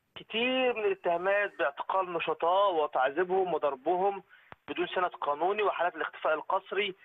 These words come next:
الشباب اللي اختفوا بعد ثلاث، أربع، خمس شهور اللي وجدوا جثته واللي اتحط له قتل. فهو طالع من الامن الوطني بيعضد من اجراءاتهم الخاصه بمكافحه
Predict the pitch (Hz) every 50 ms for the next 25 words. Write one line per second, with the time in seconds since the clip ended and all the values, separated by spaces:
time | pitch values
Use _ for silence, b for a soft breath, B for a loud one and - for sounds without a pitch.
0 | B B B B B - - 151 160 175 165 151 - - - 180 170 - 170 170
1 | 160 147 - 143 135 143 143 - 175 160 - 175 160 151 143 - - 175 165 156
2 | - - 156 165 180 190 190 175 156 160 170 165 160 151 147 139 139 - - 185
3 | 185 - 196 180 170 160 147 143 - - 143 139 - 170 165 156 - - - _
4 | - - B B B B B B B B - - 151 156 190 196 196 196 208 233
5 | 233 226 196 185 180 165 - 202 214 214 196 185 202 220 - 226 226 233 226 202
6 | 160 165 156 147 156 202 208 - 196 185 - 185 208 185 - 165 151 165 160 -
7 | - - - 214 220 220 196 - 165 156 - - 214 214 - - 190 165 160 151
8 | - 196 185 160